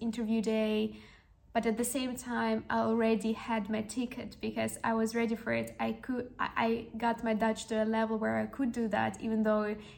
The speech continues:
my Dutch was not fluent, but it was still acceptable. I had my ticket fare. So that's what I was thinking about luck, that luck does come to us, but it has to find us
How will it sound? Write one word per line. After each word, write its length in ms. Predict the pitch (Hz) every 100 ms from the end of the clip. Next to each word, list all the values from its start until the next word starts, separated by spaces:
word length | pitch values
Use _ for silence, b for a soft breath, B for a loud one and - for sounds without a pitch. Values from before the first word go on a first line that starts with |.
| B B
my 140 | 233 226
Dutch 260 | 202 208
was 160 | 214 214
not 220 | 240 262
fluent, 280 | - 226 208
but 140 | 214
it 200 | 208 214
was 140 | 214 214
still 240 | - 226
acceptable. 800 | 202 208 226 220 233 - - - - - -
I 120 | -
had 240 | 233 202
my 100 | 208
ticket 340 | 156 262 240 - -
fare. 340 | - - - B B B B
So 140 | 240
that's 260 | 233 294 320
what 120 | 277
I 100 | 233
was 240 | 233 233 -
thinking 320 | 254 233 233
about 340 | 220 220 220 220
luck, 300 | 220 214 -
that 220 | 113 - - B B B
luck 340 | 240 226 233 240
does 440 | 220 226 226 - - -
come 260 | - 233 226
to 240 | - -
us, 320 | - 294 302 -
but 200 | - 233
it 100 | 233
has 440 | - 226 226 226
to 180 | - 233
find 680 | - 233 226 220 220 214 247
us 320 | - - 220